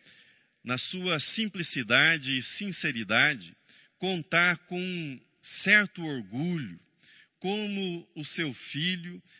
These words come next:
desde muito pequeno, demonstrava atitudes de grande temor a Deus, como seu filho era uma criança piedosa. Ela contava o seguinte:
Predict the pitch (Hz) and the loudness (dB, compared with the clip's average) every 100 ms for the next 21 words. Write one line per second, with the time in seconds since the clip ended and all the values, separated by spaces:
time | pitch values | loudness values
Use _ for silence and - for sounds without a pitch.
0 | _ 113 160 214 214 156 170 151 147 190 | _ 0 4 4 2 -2 -6 -6 -6 -4
1 | 220 202 165 131 - 135 156 160 165 165 | -4 -8 -8 -8 0 2 2 -2 -8 -14
2 | _ _ - 160 196 170 - - 160 175 | _ _ 2 2 4 0 -4 2 4 6
3 | 180 151 147 131 - 156 - 143 - 156 | 4 2 0 0 2 0 0 -10 -8 -8
4 | 185 156 156 139 143 131 180 208 196 170 | -8 -8 -10 -8 -4 2 2 2 0 -6
5 | 165 143 147 151 120 131 - 220 220 - | -6 -4 -4 -4 -2 -4 -4 -4 -2 -2
6 | 180 - 208 214 170 160 175 175 160 - | -2 -2 -2 0 6 8 8 8 2 -4
7 | - - 165 170 165 139 151 165 - - | -16 -2 0 2 4 6 6 4 -2 0
8 | 151 - - 180 170 110 120 127 120 92 | -2 -2 -4 2 2 2 0 0 0 -4
9 | 80 65 _ - - - - 117 143 156 | -14 -20 _ -20 -20 -20 0 6 6 6
10 | 156 143 131 - 160 147 127 156 165 151 | 6 6 4 0 -6 -4 0 2 2 0
11 | 165 165 175 156 - 165 151 165 151 98 | -2 -4 -6 -10 -8 -4 -2 -2 -6 -14